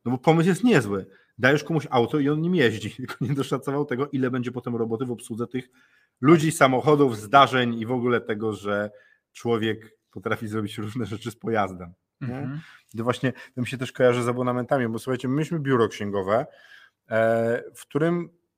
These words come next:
Speaker 1: k-, które bardzo urosło szybko. Świetnie nam to szło, ale największym problemem były dwie rzeczy związane z jednym.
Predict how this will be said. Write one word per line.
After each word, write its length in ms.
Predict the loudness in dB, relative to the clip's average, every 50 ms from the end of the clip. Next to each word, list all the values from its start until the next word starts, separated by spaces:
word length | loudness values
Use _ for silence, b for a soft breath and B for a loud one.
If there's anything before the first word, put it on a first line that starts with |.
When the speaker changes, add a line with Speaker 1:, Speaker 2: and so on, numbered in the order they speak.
| _ _ _ _ _ -20 -20 -20 -20 _
Speaker 1:
k-, 60 | -18 -8
które 220 | -2 0 2 4
bardzo 280 | 4 4 4 4 2 2
urosło 440 | 4 4 4 4 4 2 -4 -8
szybko. 460 | -8 -8 -10 -12 -10 _ -10 -10 -10 -12
Świetnie 360 | -10 -6 -6 -4 -4 -4 -4
nam 140 | -4 -4 -4
to 120 | -6 -8
szło, 460 | -8 -8 -6 -6 -4 -4 -6 -8 -14 _ _
ale 480 | -2 0 0 0 -2 -2 -4 -6 -8 -12 _ -20 -20 _ _ _ _ _ _ _ -6
największym 560 | -2 0 0 0 0 -2 -4 -4 -6 -8 -6
problemem 520 | -4 -4 -2 0 0 0 0 -2 -4 -4
były 540 | -4 -2 -2 0 0 -2 -2 -4 -6 -14 -20 _ _ _ _ _ _
dwie 200 | -6 -4 -4 -2
rzeczy 400 | 0 -2 -2 -2 -4 -6 -8 -8
związane 640 | -8 -8 -8 -6 -4 -4 -4 -2 -2 -4 -6 -6 -8
z 180 | -10 -12 -8 -6
jednym. 420 | -4 -4 -4 -6 -8 -10 -12 -14